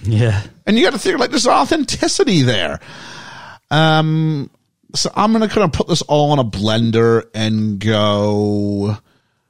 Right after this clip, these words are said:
Speaker 2: I'm gonna go slightly higher than you guys. I'm gonna go seven mass-produced Iron Masks out of ten.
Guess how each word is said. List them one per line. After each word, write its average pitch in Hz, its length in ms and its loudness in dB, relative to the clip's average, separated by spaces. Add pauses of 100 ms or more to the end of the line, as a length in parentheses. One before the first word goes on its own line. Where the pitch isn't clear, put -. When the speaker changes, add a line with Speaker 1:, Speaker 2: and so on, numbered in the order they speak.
(880)
Speaker 2:
I'm 160 160 0
gonna 214 120 0
go 185 100 2
slightly 180 480 2
higher 98 440 -2
than 92 120 -6
you 92 160 -2
guys. 92 500 -2
I'm 117 160 0
gonna 123 140 2
go 113 100 0
seven 160 760 0
mass-produced 131 880 0
Iron 107 340 0
Masks 80 640 -4
out 87 140 -8
of 73 100 -14
ten. - 340 -10